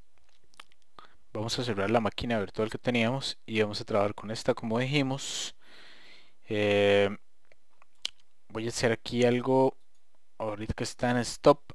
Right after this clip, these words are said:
vamos a editarla. Y vamos a ponerle que arranque con el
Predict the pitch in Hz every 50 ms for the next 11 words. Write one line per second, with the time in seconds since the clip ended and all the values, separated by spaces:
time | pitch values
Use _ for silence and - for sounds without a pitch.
0 | - - 113 113 110 117 127 - - 139 123 110 101 98 - - - 123 123 120
1 | 117 101 95 95 110 113 - - - - - - - - - - - - - -
2 | - - - - - - - - - - - - - - - - - - - -
3 | - - - - - - - - - - - - - 117 117 113 117 113 113 117
4 | 117 127 - - 117 113 110 110 113 117 - - - 117 113 113 113 110 107 110
5 | 104 107 110 - 120 113 - - - 110 110 113 110 113 113 110 110 110 110 107
6 | 104 104 101 98 98 101 107